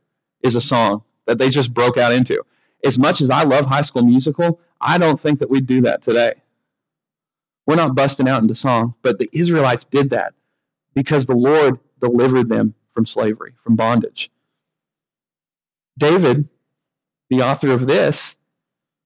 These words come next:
sang and danced all the time. I know that's a scary thing to us Baptists. He danced because he was happy,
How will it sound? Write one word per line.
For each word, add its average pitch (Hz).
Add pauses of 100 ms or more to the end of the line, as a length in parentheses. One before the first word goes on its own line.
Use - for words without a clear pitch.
(240)
sang 185
and 147
danced 156
all 143
the 147
time. 147
I 113
know 113
that's 120
a 120
scary 127
thing 131
to 117
us 117
Baptists. -
He 135
danced 131 (600)
because 165
he 160
was 127
happy, 147